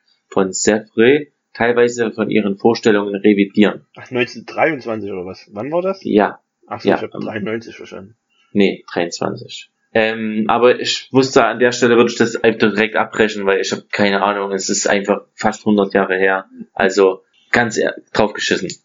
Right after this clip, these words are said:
Speaker 1: Sorry, an alle, die Geschichte interessiert sind, es ist mir völlig egal. Der Marcel hatte Geschichte-Leistungskurs und trotzdem keine
Speaker 2: Weiß er
Speaker 1: Ahnung
Speaker 2: nichts.
Speaker 1: von, na, keine Ahnung. Und es ändert auch nichts.
Speaker 2: Nee, ist schon passiert.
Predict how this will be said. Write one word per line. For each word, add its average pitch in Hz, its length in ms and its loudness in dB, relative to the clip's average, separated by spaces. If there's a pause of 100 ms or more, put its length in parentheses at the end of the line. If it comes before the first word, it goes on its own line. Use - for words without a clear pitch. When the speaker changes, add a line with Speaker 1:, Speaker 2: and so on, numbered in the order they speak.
Speaker 1:
Sorry, 120 540 2
an 117 120 -2
alle, 131 320 2
die 120 220 4
Geschichte 120 440 0
interessiert 101 400 0
sind, 98 320 0 (340)
es - 140 -6
ist 104 160 -2
mir 95 120 2
völlig 92 300 -2
egal. 90 380 -2 (140)
Der 101 80 0
Marcel 113 280 2
hatte 120 180 0
Geschichte-Leistungskurs 113 1040 0 (760)
und 107 240 4
trotzdem 101 640 2 (440)
keine 123 140 8
Speaker 2:
Weiß 117 100 4
er 117 80 6
Speaker 1:
Ahnung 104 140 0
Speaker 2:
nichts. 92 140 -8
Speaker 1:
von, 95 260 -4 (300)
na, 104 260 2
keine 95 340 -4
Ahnung. 87 240 -8 (280)
Und 113 140 6
es 120 140 2
ändert 143 340 4
auch 98 120 -4
nichts. 90 340 -6 (760)
Speaker 2:
Nee, 131 180 0
ist - 180 -12
schon 127 140 -6
passiert. 120 400 -4